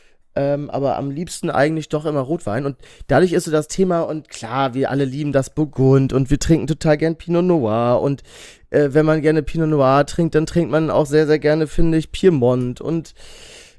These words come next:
äh, Barberas und Dolcettos und Nebbiolos und vom Piemont ist es dann auch nicht so weit in die Toskana und dann gibt's ja auch noch im Norden das Valtellina. Also ich bewege mich eigentlich schon sehr gerne in Italien und Frankreich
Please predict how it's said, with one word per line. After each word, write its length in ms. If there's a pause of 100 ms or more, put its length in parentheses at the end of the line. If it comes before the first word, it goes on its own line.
(140)
äh, 540
Barberas 600
und 140
Dolcettos 640
und 120
Nebbiolos 680
und 320
vom 220
Piemont 340
ist 80
es 80
dann 160
auch 160
nicht 240
so 100
weit 140
in 80
die 60
Toskana 720
und 280
dann 120
gibt's 180
ja 80
auch 80
noch 160
im 80
Norden 220
das 120
Valtellina. 480
Also 160 (300)
ich 160
bewege 260
mich 160
eigentlich 240
schon 160
sehr 140
gerne 200
in 60
Italien 460
und 100
Frankreich 600